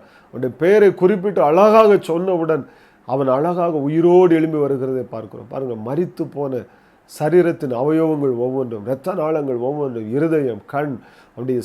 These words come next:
சரீரத்தின் உறுப்புகள் எல்லாம் இயேசு கிறிஸ்துவின் வார்த்தையை கேட்டவுடன் அவைகள் எல்லாம் செயல்பட தொடங்கிவிட்டது.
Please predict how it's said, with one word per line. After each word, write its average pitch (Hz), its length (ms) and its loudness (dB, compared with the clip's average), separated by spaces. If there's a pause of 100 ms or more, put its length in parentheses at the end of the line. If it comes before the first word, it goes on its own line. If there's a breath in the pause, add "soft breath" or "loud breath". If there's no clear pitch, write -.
சரீரத்தின் 156 580 0
உறுப்புகள் 165 540 0
எல்லாம் 202 640 2 (580 soft breath)
இயேசு 214 380 4
கிறிஸ்துவின் 185 420 -2
வார்த்தையை 175 600 2
கேட்டவுடன் 214 720 2 (440)
அவைகள் 156 280 0
எல்லாம் 208 320 0
செயல்பட 254 520 6
தொடங்கிவிட்டது. 170 720 -2